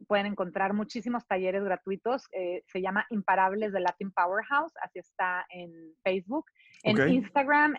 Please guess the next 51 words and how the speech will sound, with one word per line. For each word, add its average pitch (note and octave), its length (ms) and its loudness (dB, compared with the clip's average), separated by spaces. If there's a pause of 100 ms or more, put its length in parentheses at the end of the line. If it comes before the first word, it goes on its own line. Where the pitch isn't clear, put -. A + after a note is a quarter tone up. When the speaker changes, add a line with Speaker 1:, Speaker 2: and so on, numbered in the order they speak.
(140)
Speaker 1:
Claudia A3 280 0
M. G#3+ 120 -6
Shepherd, D#4 480 -8 (460)
eh, E3+ 220 -12 (280)
continuamente G#3 560 -4
también F#3+ 280 -4
estoy F#3 320 -4
dando F3+ 500 0
mucha F3 240 -12
información F3 440 -8
de F#3 80 0
valor, B3 400 2 (400)
y A#3+ 520 -2 (340)
creo B3+ 200 -2
que C#4+ 160 0
basi-, B3 220 -2
básicamente A3+ 440 -6
Facebook, C#4 380 -6
Instagram C4+ 420 -6
serían A3 320 -6
como A#3 220 -4
las G3+ 200 -2
redes G#3 360 -4
más G3+ 240 -8
fuertes G#3+ 420 -4
en G3+ 160 -10
las F3+ 80 -4
Speaker 2:
Más C3 160 0
Speaker 1:
que - 60 -2
me C#3 80 2
Speaker 2:
fuertes. F3 180 -4
Speaker 1:
pueden G3 200 -2
encontrar, G#3 520 0
y A#3 120 -2
ahí, G3+ 360 0
ajá, F#3+ 320 -4
y G3 80 -6
de G3+ 80 0
ahí G#3+ 200 0
ya A3 100 2
pueden, G#3 300 2
van G3+ 140 0
a G3 60 -6
tener F#3 200 -6
acceso F#3 340 -10
a D#3+ 40 -8
mi F3 100 -20
página, B3+ 500 0
claudia F3+ 220 -4
m F3 80 -12
shepherd - 280 -12